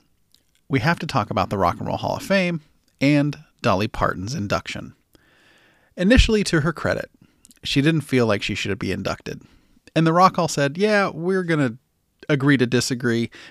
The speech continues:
and they kept her on the ballot, and she got voted in. And because of that,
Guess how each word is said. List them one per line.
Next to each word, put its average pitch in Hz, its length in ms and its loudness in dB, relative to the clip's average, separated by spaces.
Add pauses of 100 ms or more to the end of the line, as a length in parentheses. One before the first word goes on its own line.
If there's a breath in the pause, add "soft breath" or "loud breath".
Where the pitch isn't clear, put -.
(120)
and 127 120 0
they 117 60 4
kept - 220 2
her 123 60 0
on 120 100 2
the 120 80 0
ballot, 95 360 0 (600)
and 160 160 4
she 180 100 -2
got 143 160 2
voted 120 280 0
in. - 180 -8 (1200 loud breath)
And 180 360 -2
because 220 360 0
of 170 100 2
that, - 280 -6